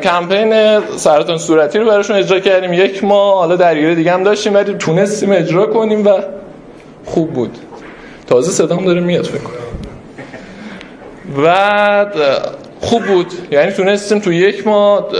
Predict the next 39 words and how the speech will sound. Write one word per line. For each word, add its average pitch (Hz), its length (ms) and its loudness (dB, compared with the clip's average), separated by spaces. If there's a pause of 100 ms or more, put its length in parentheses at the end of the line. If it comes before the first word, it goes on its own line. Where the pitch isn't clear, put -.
(100)
اطلاع 156 320 2
رسانی 156 340 0
رو 190 100 2
بکنیم 220 320 0
تو 214 100 -2
فضای 202 360 0
مجازی 202 540 0
و 196 280 4 (1400)
تازه 165 400 2
داشتن، 226 380 0
اینا 208 160 2
داشتن 208 280 0
به 196 60 2
ما 202 140 2
اعتماد 160 360 0
می‌کردن. 107 420 0
گفتم 131 160 0
اوکی. 180 340 0 (520)
قرار 185 360 2
شد 226 260 0
که 220 640 4
یه 180 180 2
تایم 220 340 0
با 208 480 4
رئیس 170 600 0
اون 196 260 2
بخش 185 240 2
کنسر 160 440 0
بیمارستان 170 420 2
خمینی 156 220 0
با 185 180 2
ما 180 80 -6
فیکس 226 260 -4
کنم 208 280 4
و 190 80 4
ما 190 120 2
بالاخره 170 580 2
بتونیم 208 360 0
باهاش 165 280 2